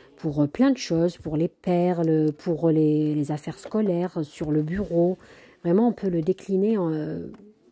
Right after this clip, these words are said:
pour pas mal, euh, d'autres, euh,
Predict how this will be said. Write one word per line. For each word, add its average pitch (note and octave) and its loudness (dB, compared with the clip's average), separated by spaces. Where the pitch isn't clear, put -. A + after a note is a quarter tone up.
pour - -12
pas A3 0
mal, A#3 2
euh, D#3 0
d'autres, F#3 -4
euh, D#3 -2